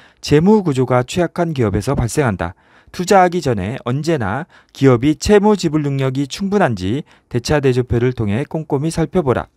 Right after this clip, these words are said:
십일. 집중적인 관심을 받고 있는 성장 산업의 최고 인기 주식은 피하라.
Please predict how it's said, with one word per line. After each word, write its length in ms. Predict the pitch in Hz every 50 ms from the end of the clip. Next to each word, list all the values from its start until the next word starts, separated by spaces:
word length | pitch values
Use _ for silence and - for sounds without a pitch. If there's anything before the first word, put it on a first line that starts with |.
| _ _ _ _ _ _ _ _ _ _ _ _ _ _ _ _ _ _ _ _ _ _ _ _ _ _ _ _ _ _ _
십일. 440 | - - 190 170 156 123 92 82 - _ _ _ _ _ _ _ _ _
집중적인 680 | - 139 139 - 202 202 202 190 190 180 185 196 190
관심을 440 | 175 170 151 135 127 151 147 156 151
받고 300 | 131 123 - - 147 139
있는 340 | 120 110 104 104 113 139 156
성장 380 | - 190 196 196 202 196 190
산업의 460 | 180 190 185 170 156 143 131 151 170 170
최고 400 | - - 214 214 208 214 202 180
인기 320 | 151 135 127 - 143 139
주식은 400 | 123 117 107 - 113 139 151 151
피하라. 380 | - - 190 170 139 101 82 87